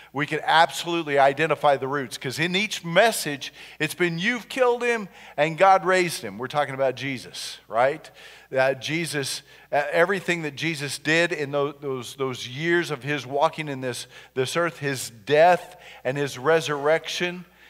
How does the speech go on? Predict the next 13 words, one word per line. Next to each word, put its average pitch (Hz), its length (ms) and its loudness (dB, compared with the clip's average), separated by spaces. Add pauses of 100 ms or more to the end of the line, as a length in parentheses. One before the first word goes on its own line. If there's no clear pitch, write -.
and 151 160 0
then 185 120 0
the 170 80 0
coming 175 340 -2
of 160 80 -2
the 147 80 2
Holy 143 220 -4
Spirit 165 480 0 (320)
is, 143 240 -4
is 135 360 -6
absolutely 175 880 0
the 139 120 0
beginning 170 880 -4